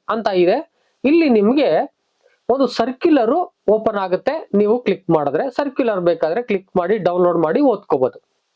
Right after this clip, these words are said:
ಇನ್ನು ಕೆಳಗಡೆ ಬಂದ್ರೆ ಎರಡು ರೋಸ್ ಇದೆ. ಮೊದಲನೇ ರೋ ನಲ್ಲಿ ಸರ್ಕಾರಿ ಪ್ರಥಮ ದರ್ಜೆ ಕಾಲೇಜುಗಳು ಅಂತಿದೆ, ಎರಡನೇ ರೋ ನಲ್ಲಿ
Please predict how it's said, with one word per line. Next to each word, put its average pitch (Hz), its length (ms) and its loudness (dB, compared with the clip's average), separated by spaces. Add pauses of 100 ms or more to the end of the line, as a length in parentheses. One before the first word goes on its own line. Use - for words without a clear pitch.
ಇನ್ನು 269 200 -2
ಕೆಳಗಡೆ 285 380 -2
ಬಂದ್ರೆ 247 360 0
ಎರಡು 233 320 0
ರೋಸ್ 220 360 0
ಇದೆ. 220 400 -2 (240)
ಮೊದಲನೇ 277 400 2
ರೋ 262 180 2
ನಲ್ಲಿ 220 480 0 (560)
ಸರ್ಕಾರಿ 262 400 -2
ಪ್ರಥಮ 240 340 -2
ದರ್ಜೆ 233 340 -2
ಕಾಲೇಜುಗಳು 220 720 -2
ಅಂತಿದೆ, 190 540 -2 (420)
ಎರಡನೇ 262 380 2
ರೋ 247 140 2
ನಲ್ಲಿ 202 420 0